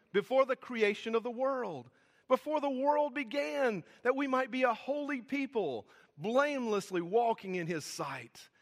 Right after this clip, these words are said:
He had an imprint and a plan for your life.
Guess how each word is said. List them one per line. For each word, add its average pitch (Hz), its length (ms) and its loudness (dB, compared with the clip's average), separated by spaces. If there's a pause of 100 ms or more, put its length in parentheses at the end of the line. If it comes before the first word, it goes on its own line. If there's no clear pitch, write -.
(360)
He 202 180 -6
had 220 280 0
an 185 160 -6
imprint 202 600 -2
and 147 120 -4
a 123 40 -2
plan 180 420 -4
for 156 140 -10
your 127 160 -6
life. 113 540 -8